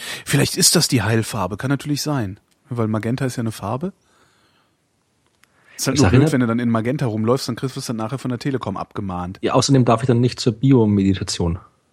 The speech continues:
Speaker 1: Genau, weil du helle Kleidung tragen musst.
Speaker 2: Ja.
Speaker 1: Ach, so ein
Speaker 2: Es,
Speaker 1: Mist.
Speaker 2: es, es erinnert mich an ein Heft, äh, ich, ich war mal in Heidelberg gewohnt, zwei Jahre lang.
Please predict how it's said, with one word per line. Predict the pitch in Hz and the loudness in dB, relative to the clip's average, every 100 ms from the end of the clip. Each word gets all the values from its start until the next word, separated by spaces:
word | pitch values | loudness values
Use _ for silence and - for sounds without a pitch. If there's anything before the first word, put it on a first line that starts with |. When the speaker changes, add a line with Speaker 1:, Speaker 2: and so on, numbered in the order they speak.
| _ | _
Speaker 1:
Genau, | 151 151 | 0 2
weil | 123 | 2
du | 117 | -2
helle | 127 135 | -4 -4
Kleidung | 135 135 113 | -2 -2 -2
tragen | 104 98 98 | -4 -4 -6
musst. | 98 - _ - | -8 -12 _ -8
Speaker 2:
Ja. | 87 87 _ _ | -6 -6 _ _
Speaker 1:
Ach, | 120 127 - | -4 -4 -4
so | 117 | -6
ein | 104 | -6
Speaker 2:
Es, | |
Speaker 1:
Mist. | 107 | 0
Speaker 2:
es, | 107 | 0
es | - 104 | 0 -2
erinnert | 107 139 160 | 2 4 4
mich | 160 135 | 4 4
an | 127 | 2
ein | |
Heft, | 98 156 143 - - | 2 0 -2 -4 -8
äh, | 107 | -6
ich, | 104 - | -8 -8
ich | 110 110 | -4 0
war | |
mal | 127 113 | 2 2
in | 92 | 2
Heidelberg | 113 127 101 90 - | 4 4 2 0 0
gewohnt, | 92 101 110 | 0 0 0
zwei | 104 | 2
Jahre | 98 117 | 4 4
lang. | 135 | 4